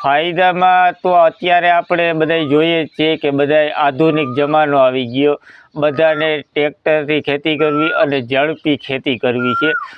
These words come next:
તો ટ્રેક્ટરથી ખેતી કરવાથી મિત્રો શું થાય, આપણું જે જમીનની લેયર હોય, ટ્રેક્ટરથી આપણે ખેતી કરીએ ચોમાસા દરમિયાન અથવા શિયાળા દરમિયાન, તો એનું આ રીતના લેયર હોય મિત્રો, તો એ ત્રીસ સેન્ટીમીટર સુધી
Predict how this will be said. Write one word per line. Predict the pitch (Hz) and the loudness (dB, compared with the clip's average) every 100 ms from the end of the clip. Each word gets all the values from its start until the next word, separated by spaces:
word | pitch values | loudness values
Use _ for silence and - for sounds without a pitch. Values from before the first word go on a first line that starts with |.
| - - | -12 -4
તો | 160 | -4
ટ્રેક્ટરથી | - 156 165 - 208 208 202 202 | -4 -4 -4 -4 0 0 0 -2
ખેતી | 180 196 208 | -2 -2 -2
કરવાથી | 196 196 202 190 190 | 0 2 2 2 0
મિત્રો | 185 175 185 | -2 0 -2
શું | 165 180 | 0 -2
થાય, | - 151 | 2 2
આપણું | 147 170 170 165 | 0 0 0 2
જે | 165 156 | 0 -2
જમીનની | 123 135 156 165 165 165 | -2 -2 -2 -2 -2 0
લેયર | 131 131 151 165 | 0 0 0 0
હોય, | 156 147 147 123 - - - _ - | 0 2 2 0 -6 -12 -16 _ -4
ટ્રેક્ટરથી | 156 160 _ 185 180 165 180 | -4 -4 _ -2 0 0 0
આપણે | 180 175 175 | 0 0 -4
ખેતી | - 170 - 175 | -4 -6 -2 -2
કરીએ | 165 160 170 | -2 0 -2
ચોમાસા | - 147 151 165 156 160 | -2 -2 2 0 2 0
દરમિયાન | 151 156 160 156 160 151 | 0 0 0 0 0 0
અથવા | 147 - 156 156 | 0 -2 0 0
શિયાળા | 147 160 156 151 151 135 | 0 -2 0 2 2 0
દરમિયાન, | 135 131 135 151 160 - - _ - | 0 0 -2 0 -2 -4 -20 _ -2
તો | 170 | 0
એનું | 170 185 180 | 0 2 2
આ | 170 | 2
રીતના | 175 180 180 175 | 0 -4 0 0
લેયર | 147 147 170 180 | 0 0 0 0
હોય | 175 185 | 2 2
મિત્રો, | 170 165 156 160 | 0 -4 0 0
તો | 165 | 0
એ | 170 175 | 0 0
ત્રીસ | 156 _ - 170 202 196 - - | -2 _ -2 0 0 -2 -8 -6
સેન્ટીમીટર | 185 185 196 190 190 190 | -4 -2 -2 -2 -2 -2
સુધી | 160 180 175 175 143 | -2 -2 0 0 0